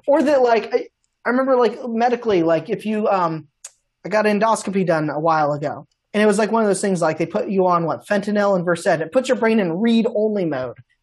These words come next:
and it's the, like, the weirdest thing. You wake up and, like, I was having a conversation with my wife, and, you know, I, we're driving home, whatever, and then I wake up, I'm like, "Hey, where, where are you at?" She's like, "I already told you, I'm hanging out with a friend." I'm like,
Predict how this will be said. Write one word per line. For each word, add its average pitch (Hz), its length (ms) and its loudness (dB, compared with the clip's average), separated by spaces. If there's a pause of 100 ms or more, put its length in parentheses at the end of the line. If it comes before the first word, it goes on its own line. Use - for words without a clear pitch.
(140)
and 214 140 2
it's 214 120 -2
the, 226 80 2
like, 226 220 2
the 226 80 2
weirdest 214 480 0
thing. 208 200 2
You 160 100 0
wake 185 220 0
up 190 220 2
and, 165 160 0
like, 151 220 -4
I - 460 -16
was 147 60 -4
having 185 180 2
a 185 40 -8
conversation 185 480 -2
with 175 40 -2
my 160 120 0
wife, 165 320 2 (400)
and, 160 500 -4 (760)
you 180 120 -2
know, 151 100 0
I, 151 360 -4 (300)
we're 175 140 -2
driving 170 320 2
home, 165 240 0
whatever, 160 500 0 (180)
and 190 160 0
then 180 340 -2 (100)
I 196 80 -2
wake 196 220 0
up, 214 120 0
I'm 190 120 0
like, 190 80 -6
"Hey, 262 320 6
where, 208 160 -2
where 220 160 0
are 269 40 2
you 240 140 2
at?" 247 220 2
She's 180 160 -8
like, 175 120 -2
"I - 40 -10
already 185 180 0
told 214 260 0
you, 196 80 0
I'm 160 220 -2
hanging 190 180 -2
out 196 100 2
with 196 80 -4
a - 20 -20
friend." 202 160 -4
I'm 165 40 -6
like, 156 140 -8